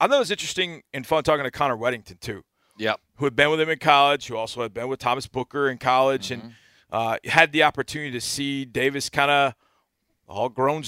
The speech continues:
Speaker 1: up, if you will. You know,
Speaker 2: Mm-hmm.
Speaker 1: last time that Connor had played with him, he was, you know, teammates. They were captains together. And you'll hear that interview with Connor Weddington, a receiver the Texans, uh, acquired just before the offseason started,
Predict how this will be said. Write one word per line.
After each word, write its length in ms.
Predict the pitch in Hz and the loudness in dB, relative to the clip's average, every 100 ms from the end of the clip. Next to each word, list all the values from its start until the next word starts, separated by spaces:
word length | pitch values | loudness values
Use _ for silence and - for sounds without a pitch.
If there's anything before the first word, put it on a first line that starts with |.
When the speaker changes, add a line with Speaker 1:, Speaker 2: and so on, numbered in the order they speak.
| 120 | 6
Speaker 1:
up, 240 | 202 - | 6 4
if 180 | 117 - | -6 -14
you 100 | 117 | -12
will. 340 | 104 101 85 - | -8 -8 -8 -12
You 80 | 104 | -14
know, 200 | 117 135 | -6 -4
Speaker 2:
Mm-hmm. 80 | 131 | 0
Speaker 1:
last 220 | 127 147 | 2 2
time 260 | - 151 151 | 2 2 2
that 120 | 139 | 0
Connor 260 | 135 139 151 | 2 4 2
had 120 | 123 | 2
played 220 | 143 160 | 0 0
with 100 | 170 | 0
him, 140 | 185 | -4
he 120 | 156 151 | -4 -4
was, 340 | 151 135 - _ _ _ _ | -4 -4 -8 _ _ _ _
you 80 | 117 | -6
know, 80 | 131 | -6
teammates. 460 | - 160 170 175 - | -4 -2 2 2 2
They 100 | 143 | -2
were 80 | |
captains 560 | 113 - 160 - 170 156 | 0 4 4 2 -6 -8
together. 500 | 151 151 156 165 160 _ | -2 0 2 0 -4 _
And 80 | - | -10
you'll 100 | 160 | -2
hear 100 | 165 | 0
that 100 | 165 | 2
interview 300 | 143 143 131 | 0 -2 -4
with 140 | 135 120 | -6 -4
Connor 200 | 143 131 | -2 0
Weddington, 480 | 131 135 127 139 123 | 2 0 -2 -6 -6
a 40 | |
receiver 360 | 113 - 135 123 | -6 -8 -6 -6
the 80 | 110 | -4
Texans, 420 | 131 120 113 - _ _ _ - | -2 -2 -6 -16 _ _ _ -6
uh, 380 | 113 117 113 101 | -2 0 0 -2
acquired 520 | - - 135 127 120 - _ _ _ 104 | -4 2 4 4 0 -8 _ _ _ -6
just 240 | 156 - | -4 -4
before 440 | 127 - 147 127 78 | -6 -4 2 2 0
the 100 | 117 | -4
offseason 340 | 123 127 120 101 | -2 -2 -6 -4
started, 360 | - 185 131 | 2 2 2